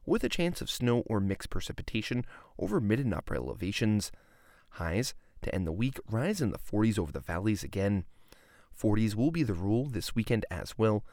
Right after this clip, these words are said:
with a quiet day on Saturday as surface high pressure briefly takes control of our weather. If you do have travel plans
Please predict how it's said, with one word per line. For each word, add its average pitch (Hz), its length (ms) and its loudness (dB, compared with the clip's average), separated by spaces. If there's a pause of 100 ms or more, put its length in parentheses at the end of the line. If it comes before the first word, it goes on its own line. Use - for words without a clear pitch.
(320)
with 156 140 2
a 165 60 4
quiet 208 420 -2
day 123 220 2
on 90 160 -4
Saturday 107 520 2 (360)
as - 120 -6
surface 170 400 0
high - 120 -4
pressure - 360 -2
briefly 110 500 -2
takes - 240 -6
control - 400 -2
of 82 100 -4
our - 200 -4
weather. 92 380 2 (520)
If 95 140 -4
you 101 100 0
do 98 180 0
have 95 200 -2
travel 95 320 2
plans 110 400 2